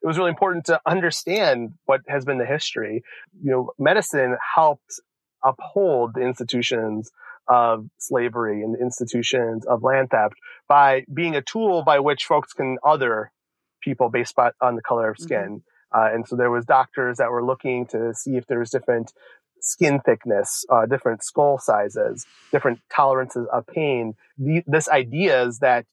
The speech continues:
Speaker 1: you, you can actually tell someone's biology and how their body works differently because of the color of their skin has unfortunately been perpetuated into our medical education to this day. And there was a study in twenty fifteen that looked at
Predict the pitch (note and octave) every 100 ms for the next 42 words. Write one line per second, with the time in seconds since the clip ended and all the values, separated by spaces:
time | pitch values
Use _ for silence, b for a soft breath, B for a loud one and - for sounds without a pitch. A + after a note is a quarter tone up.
0 | _ C3+ B2+ C3 C#3+ C3 B2+ - C3 A#2+
1 | A2+ - B2+ A#2 C3+ A#2+ A#2 G#2 - A#2
2 | B2 D#3 C3+ B2 A#2+ A2+ A#2+ A2+ G#2 C3+
3 | C#3 B2+ A2+ - - - B B B _
4 | D#3+ D3+ C#3+ A#2+ A#2 A2+ A#2 A#2+ - A#2
5 | - A#2+ A2+ A2+ A2+ - C#3+ A#2+ A2 A2
6 | - - F3+ C3+ B2+ - b b D3+ C#3+
7 | B2+ B2+ _ C#3+ C#3+ B2+ B2 F#3+ F3+ D3+
8 | C#3 B2 C3 - B2+ - - C#3+ B2+ A#2+
9 | - D3+ D#3 D3+ - D3+ C3+ C3 - A#2+
10 | A#2 A#2 - C3 B2+ A#2+ A#2+ A#2 - D3
11 | - G#2+ G#2+ A2 A#2 A2 - B2+ C3+ G#2+
12 | G#2 B B B A2+ A2+ A2 A#2+ A#2 A2
13 | A#2 A2+ - E3 - A#2+ A#2 - A#2 C3
14 | D3+ E3 C#3 A#2 B2 B2+ A2+